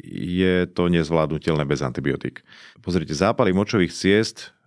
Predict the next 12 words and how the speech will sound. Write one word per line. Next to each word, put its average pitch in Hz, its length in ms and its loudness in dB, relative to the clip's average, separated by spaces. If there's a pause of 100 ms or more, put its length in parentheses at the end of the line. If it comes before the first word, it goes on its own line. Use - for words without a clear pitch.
(100)
mali 92 320 0
ľudia 90 640 2
od - 160 -6
pradávna 120 880 2
a 82 160 0
antibiotika 87 640 2
existujú, 78 800 0
neviem, - 500 -8
sto, - 240 -8
sto 76 400 -2
niekoľko 85 400 2
rokov. - 400 -2